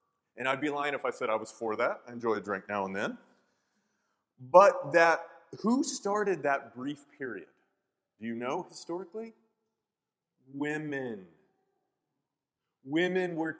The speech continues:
tired of drunk men assaulting them, either in the streets or behind closed doors. The largest feminist organization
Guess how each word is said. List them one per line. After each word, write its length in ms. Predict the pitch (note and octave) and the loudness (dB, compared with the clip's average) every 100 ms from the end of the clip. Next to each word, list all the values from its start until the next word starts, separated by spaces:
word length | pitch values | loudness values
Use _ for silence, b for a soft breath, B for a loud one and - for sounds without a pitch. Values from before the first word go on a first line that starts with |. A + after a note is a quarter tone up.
| - | -6
tired 340 | D#3 E3 E3 | -2 0 0
of 180 | D#3+ B2+ | -2 -6
drunk 320 | A#2 C3+ D3+ - C3+ | -10 -12 -12 -16 -14
men 280 | C#3+ C#3+ C#3+ C#3 | -12 -12 -12 -12
assaulting 680 | C#3 - D3+ D3+ D#3 C3+ B2 | -12 -8 -8 -6 -10 -12 -12
them, 200 | G2+ F#2+ _ _ _ - | -14 -18 _ _ _ -10
either 280 | D3+ D#3+ E3+ | -6 -2 -2
in 100 | D#3+ | -4
the 60 | |
streets 720 | - - E3+ G3+ - - - - - | -10 -6 -2 -2 -4 -10 -12 -14 -8
or 140 | D3+ | -4
behind 360 | D#3 D#3 E3 D#3 | -2 -4 -8 -8
closed 320 | E3 D#3+ D3 | -4 -4 -4
doors. 560 | C#3+ D#3+ B2+ - - - _ _ _ _ _ - | -4 -4 -6 -10 -20 -20 _ _ _ _ _ -4
The 180 | C#3 F3 | 6 6
largest 840 | F3+ F3+ G3 A#3 A#3 A#3 A#3 - | 8 6 8 8 6 0 -2 -2
feminist 640 | G#3+ G#3 A3 A3 G#3 - - _ _ _ _ - _ D3 - _ | 2 2 2 0 0 -4 -12 _ _ _ _ -20 _ -16 -16 _
organization 920 | E3+ F#3+ A3 G#3+ - F3 E3+ F3+ E3+ | 4 6 4 2 2 0 0 -4 -6